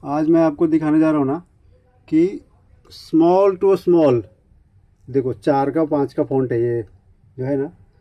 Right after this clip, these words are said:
चार का font है ये। ये stamp कैसे आप निकालेंगे, ये देखो, ये सब तो बड़े हैं।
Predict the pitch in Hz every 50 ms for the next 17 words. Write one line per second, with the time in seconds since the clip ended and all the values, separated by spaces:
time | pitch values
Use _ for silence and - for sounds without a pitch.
0 | _ _ _ - - - - 127 127 127 123 - - 131 123 - 123 120 117 117
1 | 120 117 123 151 170 _ _ _ _ _ _ _ _ _ _ _ _ _ _ _
2 | _ _ _ - 131 131 135 143 147 151 151 151 - - 143 139 147 170 202 -
3 | _ _ _ _ _ - 147 143 131 - 147 143 139 139 135 127 139 131 131 131
4 | 131 147 - - _ _ _ _ _ _ _ _ _ _ _ _ _ _ _ _
5 | _ _ _ - - - - - - - - 427 - 143 139 - - 131 127 135
6 | 147 143 156 151 147 170 151 147 151 160 143 147 180